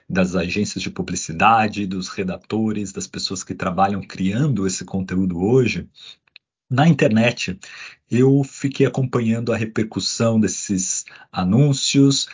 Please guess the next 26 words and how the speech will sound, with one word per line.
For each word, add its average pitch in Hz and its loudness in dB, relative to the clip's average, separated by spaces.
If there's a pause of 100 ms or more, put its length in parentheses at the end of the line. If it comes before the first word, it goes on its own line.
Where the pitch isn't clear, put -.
(300)
com 104 0
pessoas 98 -2
que - -10
eu 82 -6
sigo 127 4
e 98 -2
que 101 -4
manjam 95 0
muito 113 0
do 98 0
assunto. 127 0
Muita 143 4
gente 131 0
falou 117 0
assim 127 -2
que 117 -2
é 95 2
muito 101 2
legal 135 2
essa 135 0
funcionalidade, 131 2 (280)
mas 139 2 (300)
eles 151 6
não 180 8
vão 175 6
usar. 143 0